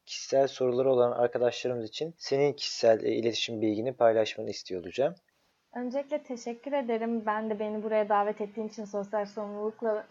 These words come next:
Speaker 2: e, bu kadar ilgili olduğun için, beraber bir proje yaptığımız için teşekkür ederim. Umarım dediğim gibi tüm projeler tüm dinleyenlerin hoşuna gider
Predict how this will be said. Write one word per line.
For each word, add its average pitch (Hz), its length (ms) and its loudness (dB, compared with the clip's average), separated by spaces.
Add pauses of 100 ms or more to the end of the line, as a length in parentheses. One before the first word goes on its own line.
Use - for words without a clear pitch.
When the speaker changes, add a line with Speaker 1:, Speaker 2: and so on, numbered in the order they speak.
(260)
Speaker 2:
e, 202 140 -8
bu 214 80 -6
kadar 214 260 0
ilgili 208 320 2
olduğun 208 580 2
için, 202 360 -10 (180)
beraber 220 480 8
bir 269 100 0
proje 285 360 6 (180)
yaptığımız 262 580 -2
için 262 300 -8
teşekkür 302 380 -4
ederim. 220 380 0 (460)
Umarım 302 520 4 (260)
dediğim 277 280 2
gibi 277 180 0
tüm 302 200 -6
projeler 247 680 2
tüm 277 200 -4
dinleyenlerin 254 560 0
hoşuna 262 380 -2
gider 220 360 0